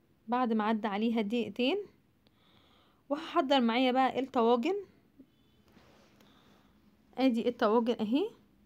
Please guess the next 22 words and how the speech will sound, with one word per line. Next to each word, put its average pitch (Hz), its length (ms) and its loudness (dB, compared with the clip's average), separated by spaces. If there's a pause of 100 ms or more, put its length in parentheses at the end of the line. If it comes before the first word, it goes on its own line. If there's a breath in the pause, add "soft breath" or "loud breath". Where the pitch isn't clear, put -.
(180)
طبعًا 262 260 4
اللي 262 200 0
مش 262 180 -2
متوفر 247 440 -2
عنده 233 360 0
الطواجن 233 560 2
دي 247 200 2
ممكن 262 380 0
يحط 269 380 -4
البطاطس 240 560 -2
دي 220 280 -4
في - 160 -8
اي 254 160 0
صينيه 247 460 0
او 262 180 0
في - 160 -8
اي 247 180 -2
بايركس، 254 480 0
المتوفر 254 600 -2
عندكم 214 500 -2
حطوه 247 440 -10
فيه. 262 320 -2